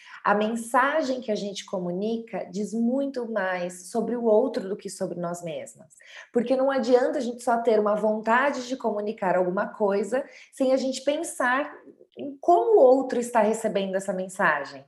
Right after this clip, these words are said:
né? Então, por isso que, no final das contas, a mensagem que a gente transmite diz muito mais sobre o outro do que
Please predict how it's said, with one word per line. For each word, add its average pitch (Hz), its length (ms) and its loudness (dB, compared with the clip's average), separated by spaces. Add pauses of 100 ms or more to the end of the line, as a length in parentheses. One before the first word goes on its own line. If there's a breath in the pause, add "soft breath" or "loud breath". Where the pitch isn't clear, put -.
(680 soft breath)
né? 185 200 -2
Então, 196 320 -2
por 226 200 0
isso 277 460 0
que, 262 320 -2 (220 loud breath)
no 226 100 -2
final 220 320 2
das 214 260 4
contas, 226 480 2 (240 loud breath)
a 196 80 2
mensagem 214 480 2
que 240 100 2
a 214 60 4
gente 220 260 0
transmite 202 500 -2
diz 202 260 -4
muito 233 380 -2
mais 208 320 0
sobre 202 260 0
o 208 80 0
outro 190 420 0
do 233 140 -4
que - 400 2